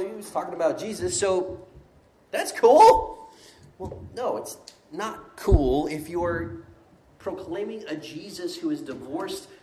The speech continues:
from the teachings of Scripture, because then you're not proclaiming the same Jesus of the Bible. You are not proclaiming the Jesus of history. You are not proclaiming the risen Lord.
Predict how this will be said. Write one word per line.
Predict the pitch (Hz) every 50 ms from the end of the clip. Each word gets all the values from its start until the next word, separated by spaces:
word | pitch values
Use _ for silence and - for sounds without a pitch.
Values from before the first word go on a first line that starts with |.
| - -
from | 170 151
the | 139
teachings | - - - - 185 - - 185 185 185 -
of | - - - -
Scripture, | - - - 160 151 - - - 151 - - - - - - - - - _ _ _ _ _ _ _ - _
because | 147 139 156 151
then | 165 180 180
you're | 175 175
not | 180 175 - -
proclaiming | - 151 - - 175 170 160 151 151 143
the | 135 135
same | - - 160 151 147 139
Jesus | - 139 139 143 123 131 127 123 - - - - - - - - -
of | 135 - 110
the | 120
Bible. | 104 117 113 110 107 98 101 98 - - - -
You | 143 151 160
are |
not | 156 151 151 -
proclaiming | - 160 - - - 165 170 165 160 160 151 135
the | 127
Jesus | - - 135 143 139 139 151 143 -
of | - -
history. | - - 151 147 - - - 143 131 117
You | 127 143
are | 143 147
not | 156 160 160 160 -
proclaiming | - 180 180 - - 160 175 170 165 165 165 156 143
the | 143 143
risen | 139 143 151 156 151 156 139 131 123
Lord. | 135 131 127 127 147 190 - -